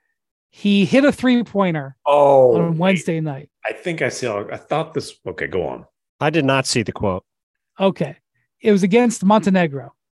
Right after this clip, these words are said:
Speaker 1: And his proclamation after the game, hitting the first three-pointer of his career in a game, apparently. Quote, "Tonight, I feel like I lost my virginity."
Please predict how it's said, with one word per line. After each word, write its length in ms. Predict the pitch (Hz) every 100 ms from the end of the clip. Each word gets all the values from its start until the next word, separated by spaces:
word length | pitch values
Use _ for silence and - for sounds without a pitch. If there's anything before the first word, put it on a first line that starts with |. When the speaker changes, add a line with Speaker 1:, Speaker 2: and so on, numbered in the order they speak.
| _ _ _ _ _ _ _ _ -
Speaker 1:
And 580 | 190 190 190 190 180 _ _
his 500 | - 202 196 160 - _
proclamation 880 | 240 254 - 285 247 240 - 226 214
after 300 | 202 202 208
the 80 | 190
game, 360 | 190 185 185 _ _ _
hitting 180 | 220 202
the 80 | 180
first 380 | - 269 -
three-pointer 640 | 269 247 - 226 214 214 214
of 140 | 175
his 160 | 180 170
career 580 | _ 196 180 156 151 175 _ _ _
in 100 | 175
a 60 | 170
game, 360 | 170 165 151
apparently. 640 | 139 - 185 151 135 143 - _ _ _ _ _ _ _ _ _ _ _ _ _
Quote, 500 | - 254 226 170 - - _ _ _ _ _ _ _ _
"Tonight, 600 | - 202 233 294 - - - _ _ _ -
I 100 | 175
feel 220 | - 233
like 200 | 220 -
I 80 | 170
lost 360 | 175 208 -
my 160 | 202 202
virginity." 720 | 202 165 160 139 131 131 131